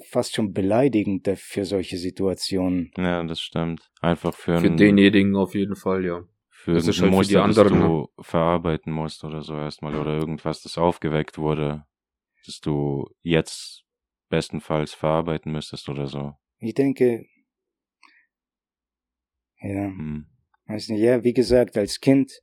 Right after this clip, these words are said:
Speaker 1: als Jugendlicher viel gekifft und da war es immer nur Spaß und die spirituelle, meditative, äh, der Aspekt kam da erst im,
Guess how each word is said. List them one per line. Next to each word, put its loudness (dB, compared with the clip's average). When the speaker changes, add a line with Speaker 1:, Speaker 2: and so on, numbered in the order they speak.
Speaker 1:
als -2
Jugendlicher 4
viel 2
gekifft 2
und 2
da 4
war 6
es 0
immer 4
nur 4
Spaß 4
und 0
die 4
spirituelle, 4
meditative, 4
äh, -2
der 8
Aspekt 0
kam 4
da 8
erst -2
im, 0